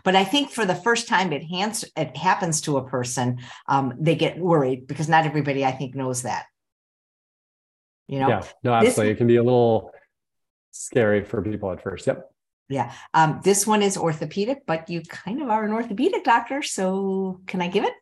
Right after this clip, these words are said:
Speaker 1: to you?
Speaker 2: Well, any-, anything you've got, let's do.
Speaker 1: All right. This is from Tammy. "Sixty-one years old, plant-based, no S O S or no sugar, oil, low salt, B M I twenty point two, B P ninety-seven over sixty-eight.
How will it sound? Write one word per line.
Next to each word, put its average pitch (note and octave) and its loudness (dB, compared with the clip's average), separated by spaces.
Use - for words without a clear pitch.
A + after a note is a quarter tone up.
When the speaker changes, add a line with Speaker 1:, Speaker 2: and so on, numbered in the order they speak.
Speaker 1:
to D4+ -2
you? A#4+ 2
Speaker 2:
Well, A#2+ -2
any-, C#3 4
anything D3 4
you've D#3 6
got, E3+ 4
let's A#2 0
do. C3 0
Speaker 1:
All F#3 6
right. - 0
This F#3+ 2
is F#3 -4
from E3+ 0
Tammy. C#3+ -2
"Sixty-one A3 0
years F#3 0
old, A3+ 2
plant-based, F3 -2
no D3+ 0
S D#3 -4
O D#3 -2
S B3 0
or D#3 -2
no D#3+ 0
sugar, D#3 -4
oil, D3 -2
low D#3 -2
salt, D3 0
B E3 -2
M D#3 2
I C#3+ 0
twenty D3+ -6
point C#3+ -6
two, E3 -2
B D3+ -2
P D3 -6
ninety-seven C3+ -6
over B2+ -6
sixty-eight. A#2 -10